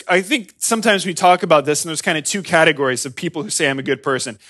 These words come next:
I'm not talking here just about the people who are like, "You know, I don't need God. I'm a good person." Have you ever met someone like that? I always want to be like, "I don't think you're actually as good as you think you are, but okay, like, I don't need God. I'm fine on my own."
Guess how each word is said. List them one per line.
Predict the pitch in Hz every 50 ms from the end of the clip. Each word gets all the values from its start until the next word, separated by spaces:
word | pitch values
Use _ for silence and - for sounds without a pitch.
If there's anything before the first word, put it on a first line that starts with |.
| - _ -
I'm | 175 175 175 170 175
not | 185 214 254 254 247 -
talking | - - - 196 196 196 190 190 185 165
here | 160 156 165 147 139 143 156 190 - _ _ _ _
just | - 123 160 196 202 - 214
about | 185 180 175 170 175
the | 165
people | 139 - 165 156 135 160 147
who | 135 165 160
are | 165
like, | 160 160 151 151 -
"You | 220
know, | 220 208 202 196 - -
I | 190 208 233 262
don't | 262 254 233 208 180
need | 175 175 185 208 208 208 190 165 139
God. | 147 156 165 156 147 139 139 147 151 151 _ _ _ - -
I'm | 143 170 180 180
a | 175 165
good | 170 180 175 -
person." | - 196 180 175 170 - - 120 98 - _ -
Have | - 147 160
you | 185
ever | 180 170
met | 165 165 175 175
someone | - 208 185 180 175
like | 175 175 -
that? | 180 170 160
I | 170
always | 180 196 185 180
want | 180 170
to | 160
be | 156 156 151
like, | 147 143 135 - _ _ - - - _ _ _ _ -
"I |
don't | - 453 494 523 480 381
think | - 311 320 311 -
you're | 311 233
actually | 233 240 240 - - - 196 185 165
as | 147 160
good | 127 151 196 220 196
as | 180 170 -
you | 175 196 202
think | - 254 339 330 -
you | 269 233 185 170
are, | 156 151 143 135
but | 139 160 170
okay, | 196 220 202 220 226 190 143 110 110
like, | 139 156 156 151 - - - - -
I | 392 381
don't | 320 247 208 180
need | 165 170 175 165 147
God. | 175 190 214 247 247
I'm | 254 262 240
fine | - - 254 254 247 240 240 220
on | 220 233 233 233 220
my | 220 214 208 208 196
own." | - 220 214 202 170 123 98